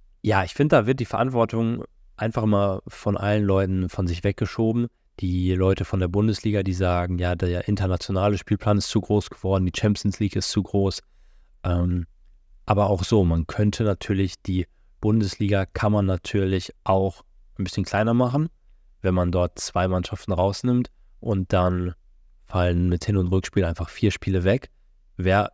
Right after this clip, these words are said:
auf jeden Fall den Leuten jetzt schon mal geholfen. Ähm, man könnte natürlich auch noch drüber überlegen, die Kader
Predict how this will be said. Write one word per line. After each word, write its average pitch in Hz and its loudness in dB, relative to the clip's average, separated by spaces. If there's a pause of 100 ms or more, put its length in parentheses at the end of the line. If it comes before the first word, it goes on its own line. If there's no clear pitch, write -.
auf 101 -4
jeden 101 2
Fall 110 2
den 101 0
Leuten 104 2
jetzt 104 -2
schon 113 -4
mal 110 0
geholfen. 113 -2 (1000)
Ähm, 95 0
man 90 0
könnte 113 0
natürlich 131 2
auch 120 2
noch 110 0
drüber 104 2
überlegen, 95 2 (760)
die 104 -4
Kader 92 -2